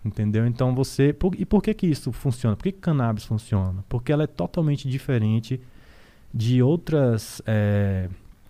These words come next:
substâncias químicas rotineiramente usadas como medicamentos que geralmente atuam em uma única via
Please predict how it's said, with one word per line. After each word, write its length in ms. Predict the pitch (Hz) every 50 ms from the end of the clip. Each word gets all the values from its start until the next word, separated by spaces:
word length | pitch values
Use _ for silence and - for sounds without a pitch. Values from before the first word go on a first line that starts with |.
| - - - - - - - - - - - - -
substâncias 640 | - - 139 139 - - - 143 143 - 120 -
químicas 420 | - - 113 110 117 117 - 110 -
rotineiramente 680 | - 113 - - 117 110 110 107 107 101 98 95 -
usadas 440 | 113 101 98 92 95 98 104 110 -
como 160 | - - 107 101
medicamentos 540 | 101 101 101 - - 127 127 123 123 123 -
que 120 | - 131
geralmente 460 | 123 143 139 135 131 135 139 - -
atuam 300 | 131 - - 131 131 135
em 60 | 135
uma 140 | 147 156 156
única 500 | 139 131 139 156 180 190 190 190 - 175
via 380 | 156 120 110 117 113 113 120